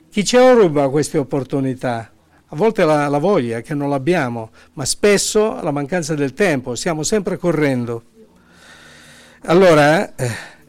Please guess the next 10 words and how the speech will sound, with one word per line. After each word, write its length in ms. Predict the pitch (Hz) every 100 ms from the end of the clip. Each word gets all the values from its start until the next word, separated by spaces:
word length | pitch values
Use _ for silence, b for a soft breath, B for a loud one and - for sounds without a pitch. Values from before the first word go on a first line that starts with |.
| _
essere 460 | - 196 - 151 139
totalmente 640 | 127 151 151 151 196 175 151
immersi 540 | 156 190 254 202 175
o 120 | 147
tornare 560 | - 175 165 151 170 170
ad 100 | 131
immergerci 760 | 147 156 151 135 156 135 160
nelle 240 | 139 135 135
cose 360 | 170 156 139 - B
fondamentali 960 | - - 156 147 143 139 151 131 127 156